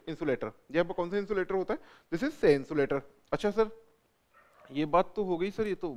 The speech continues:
बढ़िया बतला दिया। साइकिल insulator का आजकल बहुत ज़्यादा आप लोग यूज़ नहीं कर रहे हो। कितने केवी तक यूज़ करते थे बच्चों? इलेवन केवी तक। Pin type insulator का यूज़ आप थोड़ा सा कर रहे हो,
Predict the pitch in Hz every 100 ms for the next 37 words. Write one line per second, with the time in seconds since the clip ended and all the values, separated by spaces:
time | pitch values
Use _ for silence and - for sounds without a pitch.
0 | 107 139 156 180 185 185 180 190 - -
1 | _ - 147 190 202 190 185 196 175 147
2 | - 170 170 170 170 175 170 143 151 180
3 | 175 165 185 - 151 165 170 160 - 160
4 | 151 180 156 175 160 - 196 131 135 160
5 | 165 160 170 185 - - - _ - 170
6 | 180 175 165 160 156 165 185 156 160 175
7 | 170 - 160 165 - 160 165 170 196